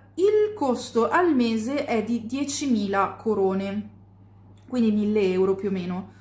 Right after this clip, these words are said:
È incluso internet in questo caso, ma non è inclusa la corrente. Per questo appartamento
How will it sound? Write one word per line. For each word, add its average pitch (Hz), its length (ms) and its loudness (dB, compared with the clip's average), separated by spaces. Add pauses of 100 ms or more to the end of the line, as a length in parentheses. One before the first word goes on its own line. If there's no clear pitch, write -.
(720)
È 359 220 2
incluso 294 420 0
internet 269 480 2
in 311 140 2
questo 302 260 -2
caso, 247 540 2
ma 285 220 4
non 302 200 4
è 247 60 2
inclusa 233 440 0
la 226 120 0
corrente. 214 840 -2
Per 453 220 0
questo 277 300 -2
appartamento 247 1160 0